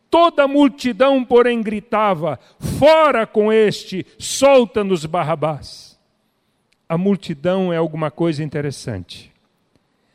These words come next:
Com certeza, centenas, quiçá milhares dessas pessoas, não oito dias antes, no domingo anterior,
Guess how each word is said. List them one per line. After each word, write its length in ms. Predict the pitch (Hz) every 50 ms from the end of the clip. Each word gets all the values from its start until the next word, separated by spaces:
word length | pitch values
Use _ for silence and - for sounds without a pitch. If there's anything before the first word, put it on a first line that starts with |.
| _ _ _ _ _ _ _
Com 160 | - 240 269
certeza, 720 | 262 - 277 254 226 220 - 247 254 277 277 254 208 240 233
centenas, 1500 | - - - - 220 214 208 208 196 _ - 254 262 269 262 247 226 202 170 156 135 110 - - - - - - - _ _ _ _ _ _ _ _ _ _ _ _
quiçá 440 | - 247 240 - - - 269 277 269
milhares 720 | 254 247 247 233 226 233 262 277 311 320 302 285 247 196
dessas 380 | 196 247 247 - - 233 190 -
pessoas, 1080 | - 226 202 - - - 226 220 202 180 170 135 104 95 - - - - - - _ _ _ _ _ _ _ _ _ _ _ _ _ _ _ _ _ _ _ _ _ _ _ _ _ _ _ _ _
não 440 | - 214 247 320 339 349 330 285 262
oito 380 | 262 262 254 247 247 - 226 214
dias 400 | 165 180 220 220 208 165 139 185
antes, 840 | 208 185 156 139 - - 120 104 - - - - - - - _ _ _ _ _ _ _ _ _ _ _ -
no 180 | - 214 277 285
domingo 540 | 285 262 254 254 302 339 349 330 285 262
anterior, 720 | 254 240 208 - 226 214 202 208 202 185 156 127 104 90 -